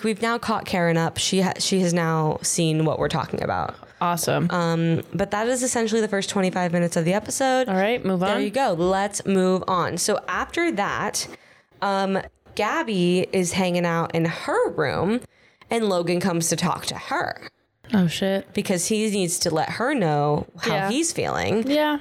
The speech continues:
Speaker 1: He's now ended things with Rachel, which I believe was the correct order to do this.
Speaker 2: Yes.
Speaker 1: And I, I agree with this situation.
Speaker 2: Yeah.
Speaker 1: 'Cause definitely don't go talk to Gabby first and see it's not gonna work out and go back to Rachel, you weirdo.
Speaker 2: Jesus
Speaker 1: And he
Speaker 2: Christ.
Speaker 1: didn't.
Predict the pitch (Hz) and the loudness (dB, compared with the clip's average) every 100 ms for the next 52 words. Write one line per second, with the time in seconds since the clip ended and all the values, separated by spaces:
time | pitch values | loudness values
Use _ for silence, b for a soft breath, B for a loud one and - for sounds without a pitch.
0 | - 214 190 190 175 - 175 190 185 254 | -4 -2 0 0 0 0 0 0 0 0
1 | 269 226 180 160 165 165 170 175 170 170 | 0 0 0 2 2 2 2 0 2 0
2 | 180 190 175 170 - 165 165 170 170 208 | 2 0 0 -2 0 0 0 0 0 0
3 | 220 170 147 151 180 - - 180 165 - | 0 0 2 2 2 -2 0 0 0 -2
4 | - - 160 165 196 - 165 160 - 156 | -2 0 0 0 -2 -2 0 0 0 0
5 | 165 185 156 165 156 - - - 160 147 | 2 2 2 2 0 0 -2 -2 -2 0
6 | 131 160 156 220 165 131 156 123 180 156 | 0 0 0 2 0 0 -2 -2 -2 -2
7 | 151 160 156 175 170 156 160 - 185 170 | -2 -2 0 0 0 0 -2 -2 -2 0
8 | 185 170 190 185 190 196 185 170 175 - | -2 -2 -2 0 0 0 0 2 0 2
9 | 170 165 180 185 185 175 202 165 165 160 | 0 0 0 2 2 0 -2 0 0 0
10 | 147 - - 190 226 185 160 151 156 151 | -2 -2 0 0 0 2 2 2 2 2
11 | 156 190 185 170 - - - 196 185 208 | 0 2 2 0 -2 -2 0 0 0 -4